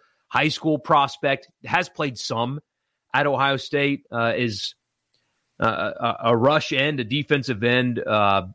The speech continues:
a prototypical size, and has been in that strength and conditioning program for, for a few years now. Um, O-,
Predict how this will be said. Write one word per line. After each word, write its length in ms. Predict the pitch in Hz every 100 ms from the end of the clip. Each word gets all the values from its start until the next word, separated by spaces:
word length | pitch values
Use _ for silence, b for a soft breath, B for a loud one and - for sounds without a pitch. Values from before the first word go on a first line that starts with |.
| - _
a 100 | 110
prototypical 800 | 110 160 156 147 156 135 143 117
size, 480 | - 127 127 131 123
and 100 | 120
has 120 | 98
been 200 | 98 135
in 100 | 113
that 200 | 120 -
strength 300 | - 143 127
and 100 | 127
conditioning 480 | 113 120 120 120 110
program 540 | 120 113 107 110 107
for, 340 | 101 104 95 92 -
for 220 | 95 95
a 80 | 107
few 220 | - 135
years 500 | 107 117 139 139 120
now. 380 | 135 135 135 127 b b b _ -
Um, 400 | 107 101 95 - _ _ _
O-, 60 | -